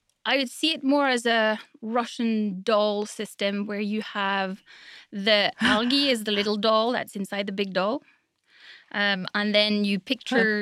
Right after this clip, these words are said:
Speaker 2: Huh.
Speaker 1: your doll, um, just, uh, sitting on a rock that it's building <laughs> as it goes.
Speaker 2: Right. What's the most interesting way you can describe how long it takes for these coral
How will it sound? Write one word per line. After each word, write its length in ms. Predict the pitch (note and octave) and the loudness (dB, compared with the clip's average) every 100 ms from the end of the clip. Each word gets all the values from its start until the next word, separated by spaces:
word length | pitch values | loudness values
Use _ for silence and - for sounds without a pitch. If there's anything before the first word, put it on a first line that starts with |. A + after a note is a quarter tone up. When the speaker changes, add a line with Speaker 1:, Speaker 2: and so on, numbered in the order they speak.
| G#3 | -4
Speaker 2:
Huh. 40 | - - - | -12 -10 -2
Speaker 1:
your 120 | A#3 | 2
doll, 500 | G#3 G3+ G#3 B3 C#4+ - - | 4 6 6 4 0 -6 -4
um, 420 | G3+ F#3+ G3 G3 | 0 0 0 -2
just, 340 | - G3 - | -4 -4 -4
uh, 180 | A3+ G#3+ | -2 0
sitting 600 | G3 - A3+ A3 G#3+ G#3 | 0 -4 -4 -2 0 -2
on 200 | G3+ G#3+ | -2 -2
a 60 | G#3+ | 2
rock 300 | D4+ - - - - | 2 0 -10 -18 -4
that 120 | C#4 | -2
it's 160 | D4 - | -2 -2
building 500 | A3+ C#4 A#3+ G#3+ G#3+ - - - | 2 2 2 0 -2 -6 -10 -10
<laughs> 240 | - - | -12 -10
as 120 | A3+ | -4
it 140 | A3+ F#3+ | -2 0
goes. 180 | G3+ | 2
Speaker 2:
Right. 200 | G3 G#3 - - _ _ _ - - _ | 2 0 -8 -20 _ _ _ -20 -20 _
What's 200 | - C#4+ - | -8 -6 -2
the 100 | F4 | 2
most 300 | D#4 B3+ - | 2 0 -2
interesting 760 | A3+ A#3 C4 A3 - G3+ F#3 F3 | -2 0 0 -2 -2 2 2 2
way 240 | F3 D#3+ | 2 2
you 180 | D#3+ G3 | 0 0
can 140 | F#3+ | 0
describe 720 | F3 E3 - - E3 D#3+ D#3 F#3 - - - - | -2 -2 -2 0 2 2 -2 -6 -14 -20 -20 -14
how 280 | - - A3 | -2 2 4
long 400 | G#3 F3+ F#3+ E3+ | 4 4 4 2
it 220 | C3 - | 0 -6
takes 500 | - F#3 C#3 - - | -6 -4 -4 -6 -10
for 380 | - F#3+ E3+ E3 | -4 0 2 0
these 420 | - E3+ D#3+ - - - - - _ | 0 0 0 -4 -10 -18 -18 -20 _
coral 640 | - G#3 F3 E3 D#3 E3 | 0 2 4 4 2 0